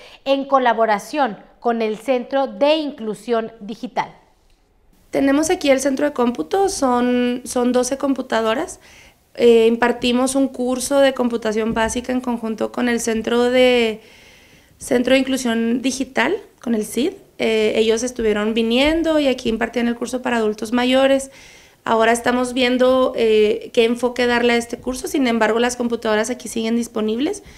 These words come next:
Speaker 2: Hay personas que nos visitan y las pueden utilizar para elaborar su currículum, para checar, este, nuestra bolsa de, de trabajo y otras bolsas también, y enviar su currículum a las, a las distintas bolsas. El personal de, del centro los apoya, los asesora en, en estos casos, en,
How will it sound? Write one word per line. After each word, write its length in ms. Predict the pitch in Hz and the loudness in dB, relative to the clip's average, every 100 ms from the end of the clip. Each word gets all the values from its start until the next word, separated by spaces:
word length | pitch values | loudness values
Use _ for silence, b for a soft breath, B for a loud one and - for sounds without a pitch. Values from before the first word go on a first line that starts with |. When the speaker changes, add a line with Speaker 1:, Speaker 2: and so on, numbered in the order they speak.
| B B - | B B -4
Speaker 2:
Hay 140 | - | -2
personas 420 | 214 233 247 247 | -2 -2 0 -2
que 80 | 247 | -2
nos 180 | 254 233 | -2 -2
visitan 440 | 220 - 240 247 | -4 -6 -4 -2
y 20 | 247 | 0
las 180 | 233 | -2
pueden 220 | 233 226 226 | -2 -4 -4
utilizar 540 | 233 233 233 226 214 B B - | -4 -4 -2 -4 -6 B B 0
para 140 | 285 | 2
elaborar 440 | 254 233 220 214 | 4 2 2 0
su 360 | 202 - 226 214 | -2 -4 -4 -2
currículum, 600 | 233 294 311 311 285 277 | -2 0 -2 0 -2 0
para 220 | 247 220 | 0 -2
checar, 640 | - 220 214 208 208 208 B B B - | -2 -4 -2 0 -2 -4 B B B -6
este, 280 | 220 - | -4 -2
nuestra 420 | 226 240 233 233 220 | 2 2 2 2 2
bolsa 420 | 220 220 269 269 | 2 0 0 2
de, 240 | 269 240 | 4 2
de 100 | 240 | 0
trabajo 400 | 220 220 208 - | -2 -2 -2 -2
y 180 | - 247 | 0 0
otras 300 | 226 233 262 | 0 -2 -2
bolsas 380 | 240 240 240 262 | 0 0 -2 -6
también, 420 | 247 220 208 269 | -6 -4 -2 -2
y 60 | 302 | -2
enviar 320 | 240 214 202 | 0 -2 -2
su 140 | 240 | -6
currículum 640 | 247 233 220 - 240 240 240 B B _ | -6 -6 -6 -2 -2 -2 -4 B B _
a 80 | 208 | 0
las, 320 | 214 202 - | 0 0 -4
a 80 | 214 | -4
las 160 | 208 202 | -4 -4
distintas 520 | 202 220 214 226 220 | -8 -6 -4 -4 -2
bolsas. 480 | 233 233 269 330 B B B B | -2 0 -2 -4 B B B B
El 140 | - 240 | -8 -4
personal 540 | 233 247 233 226 220 | -2 0 2 2 2
de, 440 | 240 254 262 254 214 | 2 4 4 2 0
del 200 | 226 220 | -4 -2
centro 400 | 226 220 220 240 | -2 -2 0 0
los 240 | 240 233 | 0 -2
apoya, 520 | 220 - 214 214 277 | -4 -2 0 0 0
los 180 | 285 254 | -2 -4
asesora 460 | 226 220 208 214 214 | -6 -6 -4 -2 -2
en, 120 | 226 | -2
en 280 | 233 233 214 | -4 -2 -4
estos 260 | 208 240 - | -4 -8 -6
casos, 340 | 240 240 330 | -6 -4 -2
en, 220 | 277 226 | -2 -2